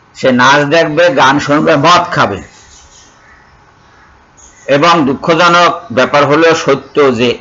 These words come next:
এই খলিফাকে হালাকু খান বাগদাদের পার্শ্ববর্তী নদীতে বজরায়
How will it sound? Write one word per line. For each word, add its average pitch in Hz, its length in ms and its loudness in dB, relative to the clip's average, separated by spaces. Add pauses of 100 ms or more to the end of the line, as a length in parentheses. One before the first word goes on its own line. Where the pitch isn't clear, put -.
এই 151 240 0
খলিফাকে 139 600 -2 (920)
হালাকু 131 440 -2
খান 131 260 -2 (2250)
বাগদাদের 147 640 0
পার্শ্ববর্তী 151 640 0
নদীতে 139 500 0 (960)
বজরায় 135 760 2